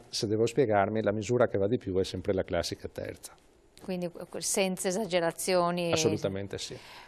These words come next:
Speaker 1: Fra l'altro, io parlo sempre con i miei numeri, è molto rara la ragazza,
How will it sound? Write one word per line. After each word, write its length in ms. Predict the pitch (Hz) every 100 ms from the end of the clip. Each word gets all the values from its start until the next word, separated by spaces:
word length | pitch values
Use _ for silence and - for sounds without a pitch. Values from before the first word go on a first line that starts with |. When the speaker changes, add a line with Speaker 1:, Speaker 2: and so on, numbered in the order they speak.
| - - -
Speaker 1:
Fra 180 | - 156
l'altro, 640 | 175 139 113 117 123 - - - - - - _ _ _ _ -
io 140 | 131
parlo 280 | 117 107 110
sempre 500 | 107 123 120 117 104 - _ _ _
con 180 | 120 104
i 60 |
miei 420 | 104 113 113 107 - - _
numeri, 520 | 143 113 101 87 98 - - _ _ _ _ _ _ _ _ _ _
è 140 | - 123
molto 320 | 120 131 107
rara 340 | 113 151 170
la 100 | 143
ragazza, 800 | 117 110 110 110 113 127 110 -